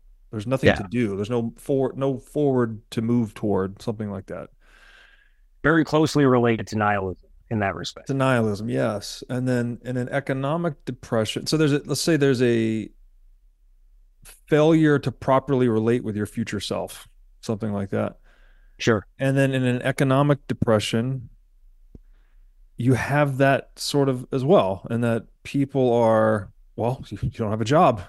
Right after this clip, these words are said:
Speaker 1: you don't have any money, you don't have any, there's nothing to produce, like, you, you don't have anything
Speaker 2: Yep.
Speaker 1: to do, you're hungry, you don't have shelter, right? There's, there's very dim prospects for the future. And I, I get the,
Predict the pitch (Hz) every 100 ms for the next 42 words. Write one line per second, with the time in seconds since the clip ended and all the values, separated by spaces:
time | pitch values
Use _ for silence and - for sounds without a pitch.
0 | - 107 110 113 120 123 147 127 104 107
1 | 110 110 113 110 90 101 107 113 117 117
2 | - - 110 135 139 120 - - 113 110
3 | 113 104 _ _ _ 120 113 120 127 113
4 | 113 131 135 131 127 - _ _ _ 117
5 | 104 135 139 131 127 123 120 117 113 -
6 | 135 127 123 117 110 107 110 110 110 101
7 | - 113 110 104 104 123 131 127 117 -
8 | _ _ 113 107 127 131 123 - - 113
9 | 113 - 101 - - - - - _ -
10 | - - _ 117 110 - 131 - 110 -
11 | - - - _ _ _ _ _ _ _
12 | _ _ - 147 147 147 - - _ _
13 | - - - - 139 147 143 147 131